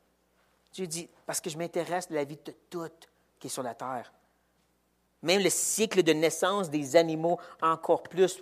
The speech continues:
pour les êtres humains. Encore plus le fait que je voulais qu'on prenne soin de toi, que tu deviennes un adulte. Encore, c'est à ça mes desseins pour ta vie, Job. Tu vas-tu les obscurcir,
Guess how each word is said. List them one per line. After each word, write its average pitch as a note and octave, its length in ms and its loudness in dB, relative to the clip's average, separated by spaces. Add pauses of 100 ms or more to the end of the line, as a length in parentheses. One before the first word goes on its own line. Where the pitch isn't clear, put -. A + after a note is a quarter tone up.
pour D3 140 -4
les C3+ 120 -2
êtres C#3 240 -6
humains. C#3+ 240 -6 (1080)
Encore F3 440 4
plus A3+ 220 4
le F3+ 100 6
fait G#3+ 140 4
que G3 100 2
je D3 100 0
voulais F#3+ 460 6 (160)
qu'on F3 140 -2
prenne D#3 220 0
soin F#3+ 280 -2
de E3 40 -6
toi, F3+ 320 8
que F3 100 0
tu - 120 -6
deviennes E3 300 4
un D#3 120 0
adulte. D3 380 6 (140)
Encore, D#3+ 220 2
c'est - 100 0
à - 20 4
ça - 140 -2
mes D#3 140 0
desseins D3+ 500 -2 (300)
pour D3+ 180 -2
ta C3+ 160 0
vie, C#3+ 200 -10
Job. A2 340 -6 (680)
Tu - 80 -6
vas-tu C#3+ 180 -4
les D3 160 -4
obscurcir, F3 640 -4